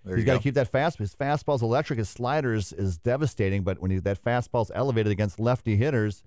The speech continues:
Speaker 2: and you're gonna see the Cardinals load up the lefties today. I mean, that's what, that's his kryptonite right
Speaker 1: Do I need
Speaker 2: now.
Speaker 1: to stop, or when do I need to stop being absolutely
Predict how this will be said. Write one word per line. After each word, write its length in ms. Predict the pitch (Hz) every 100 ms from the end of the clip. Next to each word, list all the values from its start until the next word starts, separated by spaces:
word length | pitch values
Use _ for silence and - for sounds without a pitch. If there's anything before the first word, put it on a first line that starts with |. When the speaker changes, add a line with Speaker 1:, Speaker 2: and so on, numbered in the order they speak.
| - - - - -
Speaker 2:
and 80 | -
you're 80 | 90
gonna 120 | 107
see 100 | 104
the 80 | 107
Cardinals 400 | 101 113 113 104
load 140 | 90 101
up 80 | 95
the 80 |
lefties 420 | 98 113 - 95 -
today. 300 | 85 85 85
I 40 | 76
mean, 100 | 85
that's 240 | 90 101
what, 80 | 95 - -
that's 220 | 85 85
his 420 | 98 95 90 - -
kryptonite 380 | - - 156 67
right 80 | 135
Speaker 1:
Do 100 | 147
I 40 |
need 120 | 175 185
Speaker 2:
now. 60 |
Speaker 1:
to 80 | 165
stop, 340 | - 156 143 -
or 180 | 139 135
when 240 | 127 170
do 140 | 165
I 100 | 139
need 200 | 123 120
to 80 | 107
stop 520 | - 127 110 104 - -
being 480 | 110 113 107 101 92 - - - - - -
absolutely 840 | 117 117 - 113 110 104 98 90